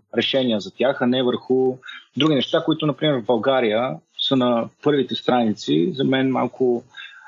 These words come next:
как да го кажем, прекалено се експонира в България с неща, които реално дори не са, не са такива проблеми в Западна Европа. И както виждате, младите хора в Западна Европа също смятат така, реша-, гласуваха много повече и гласуваха главно за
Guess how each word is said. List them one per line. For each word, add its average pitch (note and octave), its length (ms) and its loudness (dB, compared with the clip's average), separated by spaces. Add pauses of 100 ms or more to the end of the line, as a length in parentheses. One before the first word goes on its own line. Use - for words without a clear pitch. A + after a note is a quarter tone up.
(260)
как A2 120 0
да A2 60 4
го G#2 140 0
кажем, F#2+ 380 0
прекалено A#2 800 0
се A2 340 -2
експонира A#2 520 0
в - 60 -8
България A2+ 460 0
с - 120 -12
неща, A#2 260 -2
които B2 280 -2
реално A#2 260 0
дори A2 180 0
не A2 80 2
са, A2 360 0 (140)
не A#2 120 2
са - 140 0
такива C3+ 320 0
проблеми A#2+ 400 0
в G#2 60 -2
Западна F#2+ 420 -2
Европа. F#2 480 -2
И - 40 0
както D3 240 0
виждате, C#3+ 240 2
младите C#3 300 0
хора C#3 200 2
в A#2 60 -2
Западна C3+ 280 0
Европа C3 460 0 (480)
също - 220 -2
смятат B2+ 400 0
така, D#3 500 0 (280)
реша-, B2 560 -2
гласуваха C3 440 0
много C3 260 0
повече C3 340 0
и C#3 40 0
гласуваха C3 560 0
главно A#2 300 0
за A2 100 -4